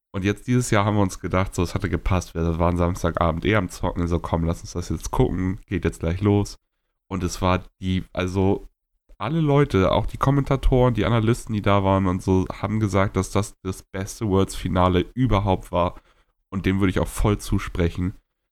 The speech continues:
Das war so ein richtiger Thriller. Und was die ja auch noch ganz gerne machen, ist, dass die ja so Storylines mit diesen Turnieren entwickeln. So, das hat so ein bisschen was wie so diese Anime-mäßig oder so, dass sie dann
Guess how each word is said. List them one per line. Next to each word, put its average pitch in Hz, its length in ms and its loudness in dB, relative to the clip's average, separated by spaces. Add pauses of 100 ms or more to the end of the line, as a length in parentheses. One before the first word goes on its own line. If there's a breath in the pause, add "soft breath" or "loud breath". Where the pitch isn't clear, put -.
(120)
Das 87 180 -6
war 98 120 2
so 95 100 0
ein 95 80 0
richtiger 117 420 0
Thriller. 98 540 0 (500)
Und 147 400 -2 (220)
was 101 180 -6
die 123 120 -4
ja 123 120 2
auch 117 140 2
noch 113 180 0
ganz 110 240 -2
gerne 104 180 -2
machen, 107 300 0
ist, 92 220 0
dass 98 120 0
die 104 100 -4
ja 98 120 2
so 92 320 2
Storylines 87 800 0
mit 92 160 0
diesen 85 260 -2
Turnieren 87 420 4
entwickeln. 82 540 0
So, 85 160 0
das 82 180 0
hat - 120 -4
so 98 80 0
ein 87 80 -2
bisschen 92 280 0
was 85 200 0
wie 90 100 2
so 87 260 4
diese 87 300 0 (220)
Anime-mäßig 87 800 2
oder 82 200 4
so, 82 160 2
dass 82 180 0
sie 85 120 0
dann 85 280 2